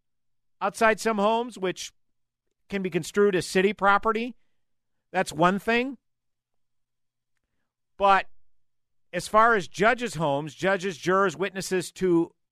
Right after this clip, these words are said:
uh, adjudicated cases, it says specifically in the federal code that is illegal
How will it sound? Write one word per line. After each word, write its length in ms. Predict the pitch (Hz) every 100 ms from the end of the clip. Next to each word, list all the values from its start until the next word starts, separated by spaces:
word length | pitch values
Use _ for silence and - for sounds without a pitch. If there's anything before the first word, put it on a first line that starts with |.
| -
uh, 140 | 139
adjudicated 560 | - 165 196 196 180 160
cases, 500 | 214 269 - 175 160 -
it 140 | 175
says 180 | 240 240
specifically 640 | 214 202 262 220 175 147
in 80 | 180
the 60 | 160
federal 280 | 202 202
code 420 | 190 180 202 135 110
that 180 | 175
is 160 | 175 170
illegal 560 | 190 190 214 175 127